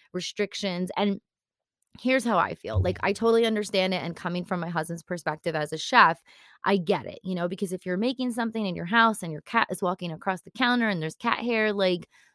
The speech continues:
mm, you wanna be a little careful because you are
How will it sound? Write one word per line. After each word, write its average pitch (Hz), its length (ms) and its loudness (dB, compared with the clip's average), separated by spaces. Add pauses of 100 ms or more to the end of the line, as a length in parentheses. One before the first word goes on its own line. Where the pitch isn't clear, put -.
(140)
mm, 233 600 2
you 208 80 2
wanna 226 160 2
be 190 120 2
a 180 60 2
little 160 180 2
careful 220 500 0
because 190 320 -4
you 254 240 -2
are 202 340 4